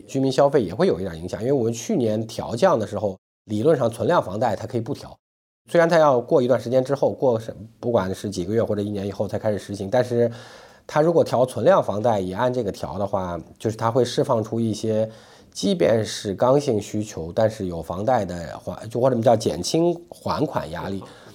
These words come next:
能释放出一些消费需求。但是它对于刚性住宅的，买刚性住房的人来看，它就给了一个比较便利的条件。对于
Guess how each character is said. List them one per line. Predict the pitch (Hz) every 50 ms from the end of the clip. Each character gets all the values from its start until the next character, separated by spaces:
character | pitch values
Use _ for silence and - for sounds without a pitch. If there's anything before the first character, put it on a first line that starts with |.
| - - -
能 | 98 101 101 101 113
释 | 117 - 131
放 | 117 113 104
出 | 95 113 110
一 |
些 | 104 113 104
消 | - 117 123
费 | - 117 98
需 | - - 123
求。 | 117 90 - -
但 | - 131
是 | 131 127
它 | - 156 156
对 | 151 156 147 135
于 | 123 131 135
刚 | - 165 175 202
性 | 202 - 160 139 123
住 | - 147 127 113
宅 | 110 - - - - 92 123
的， | 135 147 127 107 87 76
买 | 110 110 92 - 90
刚 | 92 139 170 190
性 | 175 147 120
住 | 123 117
房 | 104 110 101
的 | 104 98
人 | 90 92
来 | 98 87 90
看， | 90 - - 107 92 90
它 | - 120
就 | 113 104
给 | - 90 80
了 | 92
一 | 98 104
个 | 104 101
比 | -
较 | 107 95
便 | 87 - 139 120 110
利 | 107
的 | 95 80
条 | - - - -
件。 | 101 117 101 95
对 | 98 127 120
于 | 120 123 131 139